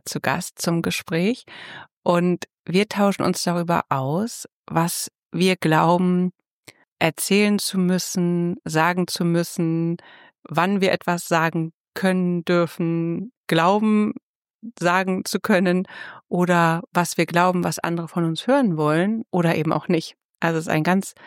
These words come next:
spannender Austausch darüber, dass unser Verstand uns oft erzählt, „Ich hab ja eh nichts zu sagen.“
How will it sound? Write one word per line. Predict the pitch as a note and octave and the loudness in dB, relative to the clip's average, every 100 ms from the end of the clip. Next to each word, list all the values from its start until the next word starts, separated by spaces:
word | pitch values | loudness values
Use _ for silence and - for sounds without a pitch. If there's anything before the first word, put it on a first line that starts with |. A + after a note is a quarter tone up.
| - - - - _ | -20 -20 -20 -20 _
spannender | - - F#3 F#3 F#3 E3+ - | -6 -2 0 2 2 0 0
Austausch | F3+ F#3 - E3+ E3+ E3+ - | 0 -2 -2 0 0 -2 -2
darüber, | E3+ E3 E3+ E3 D#3+ | 0 2 2 0 0
dass | D#3+ - - - _ | -2 -4 -10 -16 _
unser | E3+ F3 | 0 2
Verstand | E3 E3+ - A3 B3+ | 0 -2 0 0 0
uns | F3+ - | -4 -2
oft | F3+ - | -4 -2
erzählt, | F3 D#3+ - E3+ E3 D#3+ - | -4 -4 0 2 2 -2 -6
„Ich | - | -4
hab | F3 - | -2 0
ja | F3+ | 0
eh | E3+ | 0
nichts | C#3+ - - - | -2 -6 -12 -6
zu | D3+ | -4
sagen.“ | D3 C3+ C#3 - | -4 -4 -6 -10